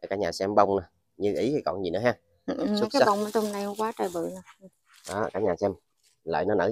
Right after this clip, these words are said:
Speaker 1: vậy nữa mà giờ không chơi, chơi thứ gì giờ. Ha, và đặc biệt cái cây này nó, nó già, đủ tuổi rồi. Đủ tuổi rồi,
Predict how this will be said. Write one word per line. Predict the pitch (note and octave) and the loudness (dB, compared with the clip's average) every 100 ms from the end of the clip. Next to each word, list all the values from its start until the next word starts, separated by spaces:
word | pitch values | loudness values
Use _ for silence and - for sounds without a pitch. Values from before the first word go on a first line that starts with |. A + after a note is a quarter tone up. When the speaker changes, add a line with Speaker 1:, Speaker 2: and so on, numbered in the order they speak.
| E2+ | 0
Speaker 1:
vậy | F#2 F#2+ | -2 0
nữa | G2+ | 0
mà | F2+ F2+ | -2 0
giờ | E2+ | -2
không | G2 | 0
chơi, | G#2+ F#2+ E2 | 0 2 2
chơi | F#2+ G#2 | 0 0
thứ | B2+ | -10
gì | E2+ F2 | -10 -6
giờ. | F2+ - - - - - - | -4 -6 -10 -16 -18 -18 -4
Ha, | G#2+ - - | -2 -2 -2
và | D#2+ | -4
đặc | - | -2
biệt | F2+ | -4
cái | A#2 A2 | 0 2
cây | G2+ | 2
này | F#2 E2 | 2 -2
nó, | A2 | 0
nó | A#2 A#2+ | 0 0
già, | G2 F2+ D#2+ - | 0 0 -4 -2
đủ | G#2+ B2+ | 0 2
tuổi | E2+ C#3+ | 4 4
rồi. | - _ _ _ _ - | 0 _ _ _ _ -2
Đủ | F#2 A#2 | -2 0
tuổi | D2+ | 0
rồi, | G2+ | 2